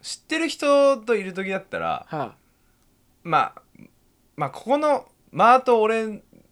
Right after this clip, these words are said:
Speaker 1: は、もう、あの、二人一緒にいる時はもうブーブーし、<laughs> もう何も隠さずに、むしろ臭い方が強えみたいな、なんか、
Speaker 2: はい。
Speaker 1: 争いが。<laughs> でも、例えば、女の子といる時とか。
Speaker 2: うん、いや、も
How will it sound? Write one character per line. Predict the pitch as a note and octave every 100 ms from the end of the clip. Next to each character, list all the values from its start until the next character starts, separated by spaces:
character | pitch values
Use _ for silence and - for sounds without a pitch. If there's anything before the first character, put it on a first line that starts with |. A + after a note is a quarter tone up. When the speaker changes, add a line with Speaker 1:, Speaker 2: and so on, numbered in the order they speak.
| _ -
Speaker 1:
は、 | G#3+ C#3 -
も | A2 A2 F#2+
う、 |
あ | F#2
の、 | F#2+
二 | - D#3+
人 | D#3+ D#3 D3+ -
一 | C3
緒 | -
に | C#3+
い |
る | C#3+ B2
時 |
は | G2
も | F#2+
う |
ブ | G2 B2
ー |
ブ | G#2+ G2+
ー |
し、 | - - - - - - - - E3+
<laughs> |
も | B2+
う | A2 - -
何 | G#2 C#3+
も | D3+
隠 | D3 -
さ | - B2
ず | A2+
に、 | A#2+ G3+ - - -
む | C#3+
し | D3 D#3
ろ | C3 B2 -
臭 | - D3+
い | D3+
方 | D#3 C#3+
が | G#2+
強 | - A#2+ A2+
え |
み | F#2+
た | F2+
い | G2+
な、 | G2+
な | B2
ん |
か、 | D#3
Speaker 2:
は | F3+ D3
い。 | C#3 F3 -
Speaker 1:
争 | - F3+ F3
い |
が。 | C#3+ C#3+ - - - - - - - F#4 C#5 G#4+ - - E4 C5 - C#4+ E4+ E4+ - -
<laughs> | D#3+
で | E3+
も、 | C3 - -
例 | F#3+
え | D3+
ば、 | G#2+ -
女 | C#3 F#3+ A#3 A#3+
の | B3
子 | A#3 F#3
と |
い | E3+
る | B2+ G#2
時 |
と | E2
か。 | - _ _ _
Speaker 2:
う | E3+
ん、 | G3 G#3+
い | G#3
や、 | F#3 D#3
も | D#3 C#3+ C3